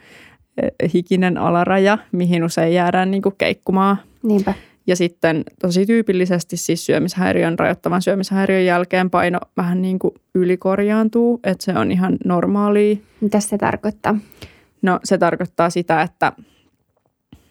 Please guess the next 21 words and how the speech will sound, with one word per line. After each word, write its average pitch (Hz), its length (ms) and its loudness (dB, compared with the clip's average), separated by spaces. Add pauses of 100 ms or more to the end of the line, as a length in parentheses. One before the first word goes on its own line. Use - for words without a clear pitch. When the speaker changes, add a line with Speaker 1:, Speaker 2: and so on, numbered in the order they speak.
(200)
Speaker 1:
että 190 140 -4
se - 60 -12
paino 180 420 -2 (160)
niin 175 220 -2
kuin 180 140 0
nousee 185 460 0
vähän 180 260 0
sen 180 360 -2 (640)
lukeman 175 500 0
yli 175 280 2
kuin 160 200 0
mitä 165 220 0
se 165 140 -2
on 160 200 0
ollut - 420 0
ennen 175 260 -2
kuin 185 100 -4
sä - 80 -2
oot - 140 -4
sairastunut. - 680 0 (320)
Speaker 2:
Mm. 196 320 2